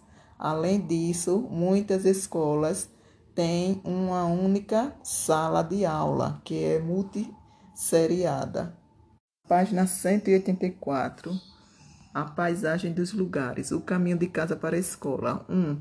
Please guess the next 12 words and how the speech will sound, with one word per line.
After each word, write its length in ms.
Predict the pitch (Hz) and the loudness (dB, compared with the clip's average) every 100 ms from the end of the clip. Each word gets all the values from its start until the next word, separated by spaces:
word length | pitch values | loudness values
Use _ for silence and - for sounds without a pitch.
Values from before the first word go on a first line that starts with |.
| - | 0
pinte 420 | 214 233 233 220 | 2 2 2 0
o 60 | 202 | 2
desenho 600 | 175 180 180 131 131 139 | 2 2 0 -2 -2 -2
que 160 | - | -2
mostra 520 | 165 139 135 143 - 151 | -2 -2 -4 -6 -4 -2
o 80 | |
meio 360 | 165 175 202 214 | 0 4 4 4
de 180 | 175 165 | -2 -8
transporte 880 | - 175 185 - 147 143 143 - | -6 -4 -4 -4 -2 -2 -2 -10
que 180 | 147 170 | -4 -2
você 360 | 180 185 - 170 | 0 0 0 -2
utiliza 760 | 165 185 165 147 143 151 170 | -2 -4 0 0 0 -2 -6